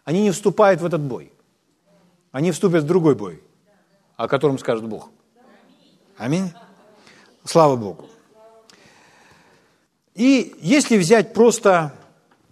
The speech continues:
Давайте так, я вообще это приземлю, с-, сделаю простым. То есть, если вы знаете, вот вам говорят, допустим, вот в этих кустах, вот там кусты какие-то,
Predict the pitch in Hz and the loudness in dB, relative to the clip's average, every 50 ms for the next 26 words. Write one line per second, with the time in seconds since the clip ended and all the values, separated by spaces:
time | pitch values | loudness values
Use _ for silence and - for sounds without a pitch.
0 | _ _ _ _ _ _ _ _ _ _ _ _ _ _ _ _ _ _ _ _ | _ _ _ _ _ _ _ _ _ _ _ _ _ _ _ _ _ _ _ _
1 | _ - - _ _ _ _ _ _ - 139 147 165 156 160 147 139 123 107 127 | _ -20 -20 _ _ _ _ _ _ -4 0 2 2 2 0 0 -2 -2 0 0
2 | 131 139 135 - - 151 131 - 113 95 - 135 135 123 120 131 131 131 127 120 | 0 0 -2 0 0 0 0 0 -2 -6 -4 -6 -4 -4 -4 -4 -2 -2 -2 -2
3 | 107 95 95 92 90 98 107 110 110 107 101 107 110 110 107 104 104 104 104 101 | -4 -6 -12 -16 -16 -16 -14 -14 -14 -14 -14 -12 -10 -8 -8 -8 -8 -8 -8 -10
4 | 92 - _ _ _ _ _ _ _ _ _ _ _ _ _ _ _ _ _ - | -12 -16 _ _ _ _ _ _ _ _ _ _ _ _ _ _ _ _ _ -12
5 | 113 110 - - - 101 85 85 - 139 143 - - 202 247 233 - 220 202 208 | -10 -10 -10 -12 -14 -14 -12 -8 -6 -6 -6 -4 -2 -2 -2 0 0 0 2 2
6 | 196 175 160 175 160 147 120 107 98 87 80 - - - _ _ _ _ _ _ | 2 0 0 -4 -4 -4 -4 -6 -10 -14 -18 -20 -20 -20 _ _ _ _ _ _
7 | _ _ _ _ _ _ _ _ _ _ _ _ _ _ _ - 110 98 139 139 | _ _ _ _ _ _ _ _ _ _ _ _ _ _ _ -20 -12 -6 -4 -4
8 | 143 135 113 127 127 123 127 120 107 104 104 87 - 101 95 - - 87 76 73 | -2 -2 -2 -2 -2 0 -2 -2 -4 -6 -10 -12 -12 -14 -14 -14 -16 -18 -18 -20
9 | _ _ _ _ _ _ _ _ _ _ _ _ _ _ _ _ _ _ _ _ | _ _ _ _ _ _ _ _ _ _ _ _ _ _ _ _ _ _ _ _
10 | _ _ _ - 117 120 180 208 175 190 185 - - 185 170 - - - 277 285 | _ _ _ -12 -2 2 2 2 4 2 -2 -2 -2 -2 -2 -2 0 0 0 0
11 | 277 - - - - - _ - 143 120 - - 117 101 95 - 143 - - - | 0 -2 -8 -14 -20 -20 _ -18 -16 -14 -10 -10 -10 -10 -10 -10 -12 -8 -6 -6
12 | 262 - 139 - - - 104 _ _ | -6 -6 -6 -12 -12 -18 -20 _ _